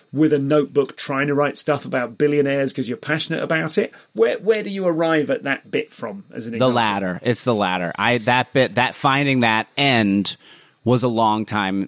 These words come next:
Speaker 2: in the coming for it. Like, I, that bit used to end very differently, um,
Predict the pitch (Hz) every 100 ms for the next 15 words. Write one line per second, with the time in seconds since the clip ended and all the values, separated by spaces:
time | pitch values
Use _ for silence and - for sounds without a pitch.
0 | - 107 95 87 98 85 76 57 65 -
1 | 110 92 87 - 107 95 - 110 110 123
2 | - 127 123 - - - - - - _
3 | 135 139 - - 123 117 104 98 101 120
4 | 117 104 - 113 - 92 - 85 80 80
5 | _ _ - - _ _ 107 101 92 87
6 | 82 82 78